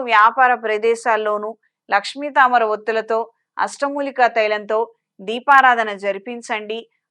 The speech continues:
అష్టమూలికా గుగ్గిలము, దైవికం పొడితో ధూపం వేయండి. నర్మదా నది పుష్కరాలు నడుస్తున్నందున ఖచ్చితంగా పితృదేవతల కార్యక్రమాలని చెయ్యండి. అవకాశం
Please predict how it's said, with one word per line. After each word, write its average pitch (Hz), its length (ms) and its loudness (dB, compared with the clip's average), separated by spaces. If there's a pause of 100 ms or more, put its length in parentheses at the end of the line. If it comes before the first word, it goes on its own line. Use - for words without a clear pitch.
(140)
అష్టమూలికా 294 600 0 (120)
గుగ్గిలము, 226 540 -2 (500)
దైవికం 285 540 2
పొడితో 214 360 -2 (480)
ధూపం 254 440 2
వేయండి. 180 520 -8 (400)
నర్మదా 233 520 4
నది 254 260 6
పుష్కరాలు 240 600 2
నడుస్తున్నందున 208 800 -2 (500)
ఖచ్చితంగా 294 540 2 (100)
పితృదేవతల 262 680 2 (120)
కార్యక్రమాలని 214 800 4 (460)
చెయ్యండి. 226 540 0 (320)
అవకాశం 285 520 4